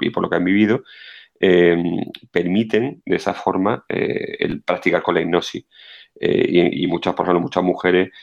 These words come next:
eh, que también eran víctimas de guerra porque sus maridos no habían vuelto o porque,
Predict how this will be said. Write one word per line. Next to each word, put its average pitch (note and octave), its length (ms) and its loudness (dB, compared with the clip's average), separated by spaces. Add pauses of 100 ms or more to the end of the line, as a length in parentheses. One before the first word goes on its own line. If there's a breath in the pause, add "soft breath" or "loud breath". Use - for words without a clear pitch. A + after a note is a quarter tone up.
(220 loud breath)
eh, E2 380 0 (400)
que E2+ 100 0
también F2 260 2
eran E2+ 100 2
víctimas E2+ 300 2
de E2 100 2
guerra A2+ 220 2
porque - 240 -6
sus - 140 -6
maridos E2+ 500 0
no - 160 -6
habían - 200 -4
vuelto G2 360 0
o G2+ 400 -2
porque, - 720 -4